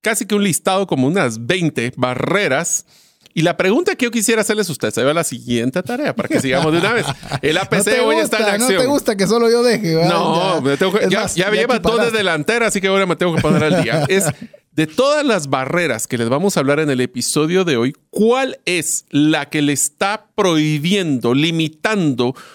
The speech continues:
Speaker 1: o bloqueando, valga la redundancia, llegar a su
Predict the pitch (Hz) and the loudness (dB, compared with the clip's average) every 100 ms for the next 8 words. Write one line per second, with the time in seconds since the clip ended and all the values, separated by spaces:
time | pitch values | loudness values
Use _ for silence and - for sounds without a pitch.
0 | _ 170 170 160 156 156 165 165 226 190 | _ -2 2 2 2 0 -2 0 0 2
1 | 139 160 170 196 220 226 214 185 185 - | 2 0 0 0 2 2 2 0 -2 -2
2 | 226 220 - _ 135 175 165 151 196 240 | -2 -4 -18 _ -2 -2 0 0 -2 -4
3 | _ 165 160 - 202 180 190 | _ -6 -4 -2 0 0 -2